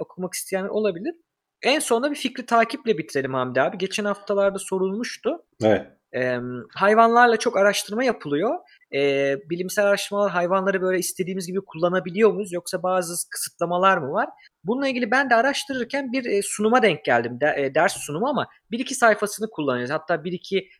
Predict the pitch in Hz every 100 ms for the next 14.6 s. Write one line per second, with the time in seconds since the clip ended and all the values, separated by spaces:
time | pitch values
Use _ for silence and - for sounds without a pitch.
0 | - 160 156 165 190 165 131 139 151 -
1 | 131 117 110 262 311 - - 101 98 123
2 | 139 160 - 277 220 196 214 220 202 190
3 | 262 277 254 175 185 190 208 214 208 208
4 | 220 202 226 262 - 196 220 - 190 196
5 | 240 233 185 185 165 180 156 147 139 131
6 | 123 123 117 113 - 180 165 220 311 -
7 | - _ _ 160 - - - 113 104 104
8 | 95 110 101 113 110 110 107 240 330 -
9 | _ _ 151 160 240 - 175 139 160 254
10 | 202 185 185 - 190 190 202 277 - 139
11 | - - 180 175 180 185 - 180 175 175
12 | 170 170 220 185 147 113 110 143 127 107
13 | 139 135 131 110 101 101 98 - 101 101
14 | 104 104 104 98 104 98